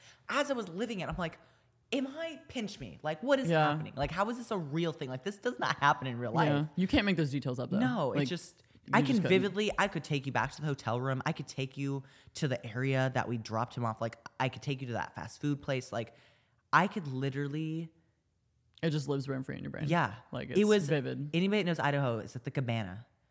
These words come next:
Speaker 1: downtown, that motel. And then we went to Garden City on Chinden.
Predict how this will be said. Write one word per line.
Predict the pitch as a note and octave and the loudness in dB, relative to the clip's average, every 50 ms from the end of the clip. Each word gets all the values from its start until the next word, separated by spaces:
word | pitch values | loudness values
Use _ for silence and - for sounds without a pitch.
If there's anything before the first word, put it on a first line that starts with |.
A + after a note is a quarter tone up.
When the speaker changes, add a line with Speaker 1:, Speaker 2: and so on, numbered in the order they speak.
| _ _ _ | _ _ _
Speaker 1:
downtown, | - A#2+ B2 B2 - B2 G#2+ G#2 G#2 A2 - - A#2 | -2 -2 -2 0 -2 -2 -4 -4 -4 -8 -10 -8 -8
that | A2 - - | -8 -6 -4
motel. | A#2 B2+ - - F#2+ G2 F#2+ G#2 - _ _ _ _ _ _ _ | -4 -6 -4 -6 -8 -8 -8 -10 -14 _ _ _ _ _ _ _
And | B2 B2 B2+ B2+ | -2 0 0 2
then | B2+ B2 A#2+ A#2 A#2 A#2+ - | 0 0 0 0 -2 -2 -2
we | C3 B2+ | -2 -2
went | A#2+ C3 - - | -2 -2 -4 -6
to | B2+ | -8
Garden | A#2 G#2+ G#2+ G#2 A#2+ B2+ B2 | -6 -2 0 0 0 0 -2
City | A#2 - - G2 F#2 F#2+ - - _ _ _ _ _ _ _ - | -4 -6 -8 -10 -10 -10 -14 -18 _ _ _ _ _ _ _ -8
on | G#2 G#2 | -8 -8
Chinden. | - - - F2+ D#2+ D#2 | -8 -8 -10 -10 -10 -12